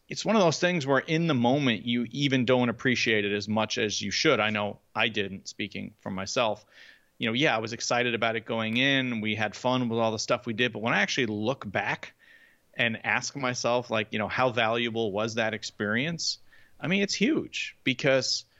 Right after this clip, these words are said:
you know, who's to say two years from now, you know, w-, would we be able to do that? Uh, my daughter's gonna be out of school. She's gonna be heading to college, so just like you're dealing with, with your oldest.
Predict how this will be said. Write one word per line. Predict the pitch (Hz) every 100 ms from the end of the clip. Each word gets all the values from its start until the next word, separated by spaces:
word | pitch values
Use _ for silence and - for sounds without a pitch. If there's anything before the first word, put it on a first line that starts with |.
| _ _ _ _ -
you | 151
know, | 147
who's | 190 208
to | -
say | - 185 170
two | 143 185
years | 160 143 180 -
from | - 107
now, | 98 95 120 151 - _ _ _ _ _
you | - 107
know, | 98 101 110 - - -
w-, | 143 110
would | 117 127
we | 139 165
be | 160
able | 160 151
to | 113
do | 110 113
that? | 190 254 220 -
Uh, | 113 104 104 107 117
my | 110
daughter's | 107 113 175 147
gonna | 139
be | 120 107
out | 101
of | 104
school. | - 95 139
She's | -
gonna | 120
be | 110
heading | 95 143 156
to |
college, | 139 98 85 110 139
so | 117
just | 107 117 -
like | 127
you're | 127
dealing | 107 101 101
with, | 98 104
with | 98
your | 107 135
oldest. | 92 95 160 -